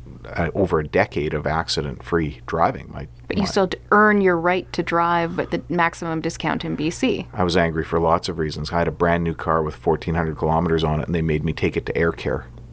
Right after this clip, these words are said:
Speaker 2: Yes,
Speaker 1: Which
Speaker 2: and
Speaker 1: is what caused my war on air care.
Speaker 2: <laughs> Well,
Speaker 1: Little
Speaker 2: you
Speaker 1: do
Speaker 2: won
Speaker 1: people
Speaker 2: that
Speaker 1: know
Speaker 2: war.
Speaker 1: I did win that war.
Speaker 2: <laughs>
Speaker 1: Little do people know that I was the one who started the, started the battle.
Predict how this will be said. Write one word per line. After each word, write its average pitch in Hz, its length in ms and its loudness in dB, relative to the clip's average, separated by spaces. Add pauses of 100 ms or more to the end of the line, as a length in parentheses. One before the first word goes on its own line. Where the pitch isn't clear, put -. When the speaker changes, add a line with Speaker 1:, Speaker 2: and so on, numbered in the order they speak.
(280)
Speaker 2:
Yes, - 360 -2
Speaker 1:
Which 170 120 2
Speaker 2:
and 185 60 2
Speaker 1:
is 120 100 0
what 90 200 2 (180)
caused 78 300 2
my 78 260 -2 (100)
war 80 220 2
on 76 180 0
air 73 140 -2
care. - 300 -2 (240)
Speaker 2:
<laughs> 240 100 2 (440)
Well, 226 300 6
Speaker 1:
Little 220 240 4
Speaker 2:
you 294 80 10
Speaker 1:
do 254 60 6
Speaker 2:
won 294 120 12
Speaker 1:
people 262 140 10
Speaker 2:
that 220 100 10
Speaker 1:
know 214 120 8
Speaker 2:
war. 226 280 6
Speaker 1:
I - 160 4
did - 160 2
win 85 200 0
that 80 200 -2
war. 87 160 2
Speaker 2:
<laughs> 92 140 -2
Speaker 1:
Little 92 160 2
do 90 80 -4
people 92 280 0
know 98 200 6
that 85 120 2
I 90 100 4
was 85 160 2
the 85 80 4
one 87 120 4
who 82 60 0
started 87 480 2
the, - 120 -4 (680)
started 90 400 2
the 82 80 -2
battle. 85 420 2